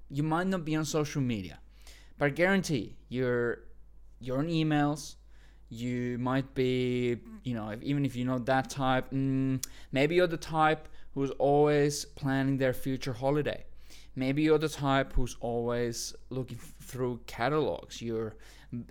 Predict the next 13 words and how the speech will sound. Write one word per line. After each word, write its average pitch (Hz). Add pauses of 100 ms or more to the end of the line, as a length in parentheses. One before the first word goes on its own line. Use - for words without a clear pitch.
(140)
preparing 123
to 117
buy 120
something. 92
You're, 104
you're 110
window 139
shopping 92 (420)
through 120
the 110
window 117
of -
your 110